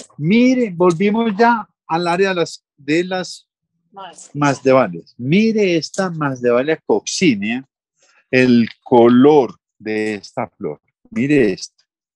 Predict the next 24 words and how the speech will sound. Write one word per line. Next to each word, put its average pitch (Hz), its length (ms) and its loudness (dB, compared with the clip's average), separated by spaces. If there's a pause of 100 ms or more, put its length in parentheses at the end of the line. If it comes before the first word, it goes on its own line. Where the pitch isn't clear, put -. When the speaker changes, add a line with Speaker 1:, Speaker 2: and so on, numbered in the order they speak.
(560)
Speaker 1:
la 123 240 2
forma, 139 600 0 (540)
la 127 220 -2
buena 180 320 -6
calidad, 127 420 -8 (300)
la 143 240 2
buena 214 360 2
luz, 202 420 -2
el 139 160 -8
buen 190 240 0
cultivo. 180 600 -2 (400)
Están 196 380 -2
matadas 208 580 0
una, 190 500 -6
dos, 170 520 2
tres, 156 560 -2
cuatro, 151 440 -4 (140)
cinco, 175 540 -6
seis, 131 480 2 (180)
siete, 160 460 -2 (320)
ocho, 160 380 0 (340)
nueve 190 500 4
flores. - 640 -4 (760)
¿Listo? 196 380 -2